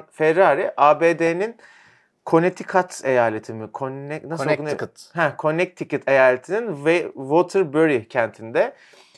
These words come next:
Speaker 1: e, beş yüz yetmiş beş bin dolar değerinde bir Ferrari çalınmış. Çalınan Ferrari'nin içinde kullanıcının AirPods'u varmış ve bu sayede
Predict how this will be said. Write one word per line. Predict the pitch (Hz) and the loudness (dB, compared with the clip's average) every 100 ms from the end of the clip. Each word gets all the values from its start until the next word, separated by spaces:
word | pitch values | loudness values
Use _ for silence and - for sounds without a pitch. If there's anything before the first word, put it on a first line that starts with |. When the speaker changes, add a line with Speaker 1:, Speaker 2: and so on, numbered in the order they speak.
| - | 0
Speaker 1:
e, | 127 123 | 0 4
beş | 175 180 | 4 4
yüz | 180 | 2
yetmiş | 190 - - | 2 0 -2
beş | 208 208 | -2 -2
bin | 175 | -2
dolar | 156 156 156 | 2 6 4
değerinde | 147 143 170 196 | 4 -2 -2 -8
bir | 214 | -6
Ferrari | - 175 170 151 - | 0 2 4 2 0
çalınmış. | 98 95 - - - _ _ _ - | -8 -8 -12 -20 -20 _ _ _ -2
Çalınan | 180 208 226 | 2 2 2
Ferrari'nin | 190 185 185 202 175 | 2 4 6 4 4
içinde | 156 160 170 156 226 - | -2 -8 -8 -4 -4 -2
kullanıcının | 196 175 170 156 170 233 254 | -2 0 -2 -4 -6 -6 0
AirPods'u | 185 175 - 117 - 107 | 4 4 2 -10 -8 -2
varmış | 104 160 233 - | -2 -2 -8 -4
ve | 175 | -4
bu | 170 | -4
sayede | - 131 110 117 247 | 0 2 2 -2 -4